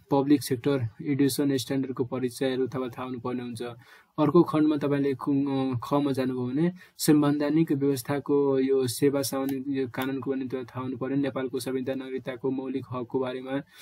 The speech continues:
त्यसपछि राज्य आर्थिक कार्यको प्रणाली, त्यसपछि कार्यपालिका व्यवस्थापन,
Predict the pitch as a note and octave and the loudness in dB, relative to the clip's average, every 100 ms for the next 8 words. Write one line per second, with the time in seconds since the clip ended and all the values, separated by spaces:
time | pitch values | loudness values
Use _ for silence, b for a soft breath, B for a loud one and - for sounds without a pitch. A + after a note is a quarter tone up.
0 | B - C#3 C#3 C3 C#3 C3+ B2+ C#3 C#3 | B 0 2 4 4 4 2 0 2 2
1 | B2+ B2+ - C3+ C3+ B2+ C3 B2+ C3 B2+ | 0 -6 -2 -2 0 -2 -2 -2 -2 -4
2 | B2+ C3 C3+ C3 - B2+ A#2+ C3 C3 B2+ | -2 0 0 -2 -4 -4 -4 -4 -4 -4
3 | C3 B2+ C3+ C3 B2+ - C3 C3+ C#3 | -4 -2 -2 -2 -4 -8 -8 -6 -6